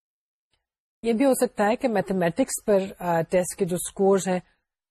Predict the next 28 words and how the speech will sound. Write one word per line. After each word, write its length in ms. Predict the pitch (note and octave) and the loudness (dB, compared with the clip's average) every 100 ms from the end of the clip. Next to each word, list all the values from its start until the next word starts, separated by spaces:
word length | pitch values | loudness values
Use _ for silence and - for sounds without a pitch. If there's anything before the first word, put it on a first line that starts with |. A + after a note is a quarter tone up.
| - | -4
ان 180 | A#3 C4 | -2 0
کو 140 | C#4+ | 0
ہم 220 | A3 G3 | 0 -2
اسٹیٹسٹکس 880 | G#3+ - - - G#3+ B3+ - E4 - - | -4 -10 -14 -8 -4 -2 -2 -2 -2 -2
کے 80 | |
اسکورز 460 | G#3 - E3+ D#3+ C#3+ | -2 -2 -2 -2 -2
کے 60 | D#3+ | -6
ساتھ 400 | - G#3 - _ | -6 -6 -10 _
کمپیئر 360 | G3+ F#3 E3+ D#3 | -8 -2 -2 -2
کر 180 | E3 | -6
کے 160 | D#3 E3+ | -6 -6
دیکھ 320 | D#3+ D3+ - | -6 -8 -10
لیں۔ 80 | A#3+ - _ _ _ _ _ _ _ _ _ | -20 -20 _ _ _ _ _ _ _ _ _
اور 100 | A3 | -2
یہ 120 | A3+ | 0
بھی 120 | A#3 C#4+ | 4 4
ہو 100 | C4 | 4
سکتا 280 | C4 - | 0 0
ہے 60 | C4+ | -2
کہ 100 | C#4+ | 0
کوئی 160 | C4 A#3 | 0 0
اور 260 | F#3+ A3 | 2 2
اسکلز 480 | B3 - F#3+ F3 F#3+ | 0 -2 -2 -2 -2
جس 180 | G3 - | -4 -2
سے 60 | |
ہم 140 | G3 F#3+ | -4 -2
سمجھتے 460 | - G3 G#3+ - | -2 -2 -2 -2
ہیں 160 | G#3+ | -2